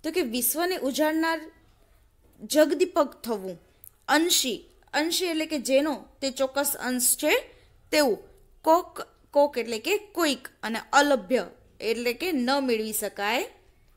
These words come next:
તેવું. એટલે કે વિશ્વને ઉજાડનાર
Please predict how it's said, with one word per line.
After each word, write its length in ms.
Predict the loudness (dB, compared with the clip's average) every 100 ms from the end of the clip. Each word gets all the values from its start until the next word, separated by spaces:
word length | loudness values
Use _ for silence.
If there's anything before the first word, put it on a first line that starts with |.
| _ _ 0
તેવું. 380 | 2 2 -2 -10 _ _ -6
એટલે 180 | -2 0
કે 220 | 0 -2
વિશ્વને 720 | -2 -4 -4 -4 -4 -2 -2
ઉજાડનાર 680 | -2 -4 0 0 2 0 -2